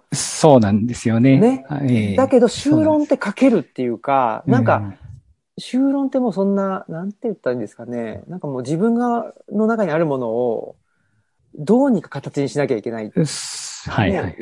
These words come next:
Speaker 2: から、
Speaker 1: わかります、わかります。
Speaker 2: もう、とりあえず図書館に行って、もう、
Speaker 1: はいはい。
Speaker 2: 関係しそうなものを片っ端から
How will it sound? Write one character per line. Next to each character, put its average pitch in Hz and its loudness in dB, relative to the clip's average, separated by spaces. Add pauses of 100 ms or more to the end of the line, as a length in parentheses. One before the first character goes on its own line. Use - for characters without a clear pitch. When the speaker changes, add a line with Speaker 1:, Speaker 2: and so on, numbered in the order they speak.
Speaker 2:
か 220 -4
ら、 254 2
Speaker 1:
わ 285 6
か 113 4
り 101 -2
ま 98 -4
す、 - -12
わ - -18
か - -8
り 92 -6
ま 120 -14
す。 175 0
Speaker 2:
も 170 4
う、 - 0 (540)
と 202 -4
り 254 4
あ 294 10
え - 6
ず 226 0
図 185 2
書 208 2
館 185 2
に 139 -4
行 110 -10
っ - -20
て、 139 -2
も 139 0
う、 - -10
Speaker 1:
は - -2
い - 4
は - -
い。 226 2
Speaker 2:
関 240 4
係 226 8
し 220 -2
そ 226 4
う 220 2
な 214 4
も 208 0
の 202 -4
を - -20 (640)
片 247 4
っ - -16
端 226 4
か 247 2
ら 226 2